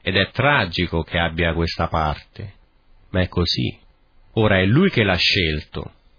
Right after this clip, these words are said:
così come gli uomini oggi scelgono di ribellarsi a Dio. Quindi non può incolpare Dio. Come Giuda, lui era in un certo senso alle strette.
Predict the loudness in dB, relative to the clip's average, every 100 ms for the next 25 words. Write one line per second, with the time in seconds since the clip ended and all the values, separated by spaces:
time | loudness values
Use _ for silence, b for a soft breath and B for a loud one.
0 | _ _ _ _ -2 0 0 2 4 4
1 | 4 4 4 4 4 4 4 2 2 2
2 | 2 2 2 2 2 2 2 0 0 -2
3 | -2 -2 0 -2 -4 -6 -4 -6 -4 -6
4 | -10 _ _ _ _ _ _ _ _ 0
5 | 4 4 4 2 2 0 0 -2 0 0
6 | 0 -2 -2 -2 -2 -4 -10 _ _ _
7 | _ _ _ -4 0 0 2 2 2 0
8 | -2 -6 _ _ _ -20 _ _ _ _
9 | 2 4 4 4 4 2 2 -2 0 0
10 | 2 0 0 0 2 2 0 -4 -4 -2
11 | -2 -4 -12 -12